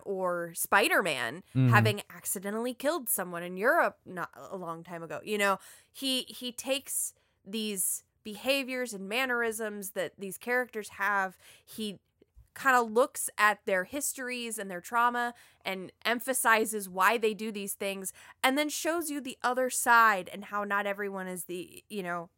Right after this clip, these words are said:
Speaker 1: not everyone is exactly as you expect them to be. Not everything is as it seems. Um, one of the things I like about this one is that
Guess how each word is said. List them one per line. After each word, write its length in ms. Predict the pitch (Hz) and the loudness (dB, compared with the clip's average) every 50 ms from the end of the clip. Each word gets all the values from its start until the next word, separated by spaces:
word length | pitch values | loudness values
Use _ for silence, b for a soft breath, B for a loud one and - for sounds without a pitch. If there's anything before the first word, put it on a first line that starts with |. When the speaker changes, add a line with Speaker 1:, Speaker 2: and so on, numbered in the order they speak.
| _ - | _ -6
Speaker 1:
not 180 | 220 226 220 220 | -4 -2 0 0
everyone 360 | 220 214 226 220 208 196 190 | 0 0 -2 -2 0 -2 -2
is 140 | 185 180 175 | -4 -4 -6
exactly 500 | 190 185 175 170 190 180 185 - 196 180 | -8 -8 -6 -4 -4 -4 -4 -4 -6 -6
as 180 | 175 170 165 151 | -6 -6 -6 -8
you 80 | 160 160 | -10 -12
expect 340 | 160 151 - - 165 - - | -12 -12 -14 -14 -14 -14 -14
them 100 | 165 165 | -16 -16
to 80 | 170 165 | -14 -12
be. 180 | 170 160 156 | -12 -12 -10
Not 160 | 151 160 160 160 | -10 -8 -8 -8
everything 280 | 147 165 165 160 160 | -10 -10 -12 -14 -14
is 80 | 160 151 | -12 -10
as 160 | 156 151 - | -10 -10 -10
it 140 | - - - | -12 -14 -14
seems. 320 | - 180 - - - - B B B B B B B | -12 -12 -14 -14 -18 -20 B B B B B B B
Um, 400 | - 196 202 202 196 196 190 190 - - _ _ _ _ | 8 10 10 12 10 10 6 4 -2 -10 _ _ _ _
one 260 | - 220 247 269 254 | 0 2 2 2 2
of 60 | 240 | 0
the 60 | 226 220 | -2 -4
things 180 | 233 220 220 | -4 -2 0
I 80 | 208 202 | 0 2
like 200 | 196 190 185 180 | 2 0 -2 -2
about 240 | - 190 175 180 - | -2 -2 -2 -2 -2
this 200 | 220 220 214 - | -2 -2 -2 -4
one 220 | 226 208 185 180 | -4 -6 -8 -8
is 280 | 170 - 190 190 170 - | -8 -8 -8 -8 -8 -6
that 360 | - 196 190 185 175 - - | -2 0 0 0 0 -2 -6